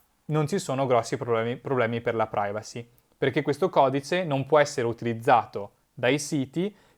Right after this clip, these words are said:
per targetizzare esattamente me personalmente.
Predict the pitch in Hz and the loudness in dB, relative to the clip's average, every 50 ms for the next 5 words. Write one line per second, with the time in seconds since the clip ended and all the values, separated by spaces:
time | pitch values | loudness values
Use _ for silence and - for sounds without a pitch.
0 | _ - 156 143 135 - - 143 135 131 143 139 - 185 156 139 135 147 139 135 | _ 4 4 4 4 6 4 2 4 4 2 0 0 -2 -2 2 4 8 8 8
1 | 139 151 165 170 - - 147 135 127 120 135 135 - - _ - 147 139 139 143 | 8 6 4 2 0 0 0 0 2 2 2 0 0 -2 _ 0 2 2 2 2
2 | 147 143 135 127 131 - 131 135 135 139 135 127 135 151 143 - - 127 117 - | -2 -2 -2 -4 -4 -2 -2 -2 0 0 0 0 0 -2 -2 -2 -4 -4 -4 -4
3 | - 123 117 117 120 113 110 107 104 98 98 98 - 117 110 - - | -6 -4 -2 -2 -2 -4 -4 -6 -8 -10 -12 -10 -6 -6 -6 -8 -8